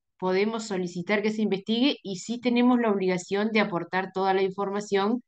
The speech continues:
que nosotros tengamos, porque en realidad nosotros somos los que estamos en,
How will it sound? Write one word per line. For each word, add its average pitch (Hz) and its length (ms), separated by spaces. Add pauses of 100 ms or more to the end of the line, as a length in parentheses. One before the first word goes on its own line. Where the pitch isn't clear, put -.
(380)
que 175 120
nosotros 175 460
tengamos, 185 760 (240)
porque 151 540
en 151 120
realidad 156 320
nosotros 175 400
somos 196 220
los 165 120
que - 80
estamos 180 360
en, 147 340